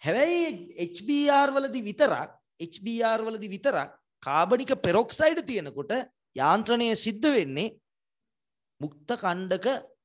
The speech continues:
හරහා. එතකොට එතනදි විතරක් ඕක මාරු වීමක් සිද්ධ වෙනවා. ඔච්චරයි. එච් බී ආර් ආකලනයට මාකෝනිකොෆ් නියමය කියලා එකක් තියෙනවා.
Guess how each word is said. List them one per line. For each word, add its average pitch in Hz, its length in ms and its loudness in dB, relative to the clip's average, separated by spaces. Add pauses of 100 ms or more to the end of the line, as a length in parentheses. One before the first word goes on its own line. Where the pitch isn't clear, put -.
(200)
හරහා. 165 400 -4 (840)
එතකොට 262 380 -4
එතනදි 330 460 0
විතරක් 165 440 -2 (680)
ඕක 151 200 -2
මාරු 156 300 -2
වීමක් 147 320 -8
සිද්ධ 202 240 -16
වෙනවා. - 280 -20 (1500)
ඔච්චරයි. - 380 -16 (1120)
එච් 143 220 -10
බී 311 240 4
ආර් 311 240 6
ආකලනයට 233 680 2
මාකෝනිකොෆ් 240 720 0
නියමය 220 360 -6
කියලා 208 240 -2
එකක් 262 220 -6
තියෙනවා. 175 340 -2